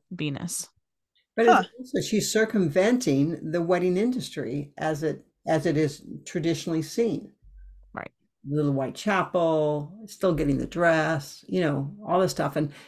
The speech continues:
Speaker 2: and she's not actively, but she is supporting an alt environment to get married.
Speaker 1: Right.
Speaker 2: Uh, so that's very interesting. Well, I wanna talk a little bit more about this Lilith Venus, because again, personal,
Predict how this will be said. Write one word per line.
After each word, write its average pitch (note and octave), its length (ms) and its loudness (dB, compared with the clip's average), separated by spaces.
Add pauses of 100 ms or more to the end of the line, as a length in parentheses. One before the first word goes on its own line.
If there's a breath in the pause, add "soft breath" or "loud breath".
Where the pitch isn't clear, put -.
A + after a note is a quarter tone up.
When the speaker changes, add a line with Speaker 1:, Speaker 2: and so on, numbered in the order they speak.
(140)
Speaker 2:
and F3+ 160 2
she's B3+ 300 0 (400)
not G3 380 2
actively, F#3+ 720 0
but E3+ 220 0
she G#3 220 2
is F#3 120 0
supporting G#3+ 800 0
an F3 220 -2
alt E3 500 0 (480)
environment F#3 720 -2 (160)
to F#3 80 2
get F3+ 160 0
married. F#3 540 -6 (440)
Speaker 1:
Right. B2 260 -8 (720)
Speaker 2:
Uh, C#3+ 400 -8
so - 160 0
that's G#3+ 260 2
very D#3+ 280 4
interesting. C#3 400 -2
Well, D#3 140 0
I G#3+ 140 2
wanna G#3 340 2 (200)
talk D#3+ 260 -4
a E3 40 -6
little C#3+ 100 -4
bit C#3+ 140 -4
more D3+ 380 0
about C#3 320 -2
this C#3+ 240 -2
Lilith D3 420 0 (100)
Venus, D3+ 500 0
because F3+ 360 -2 (300 loud breath)
again, E3 380 -2 (440 soft breath)
personal, F3 560 -2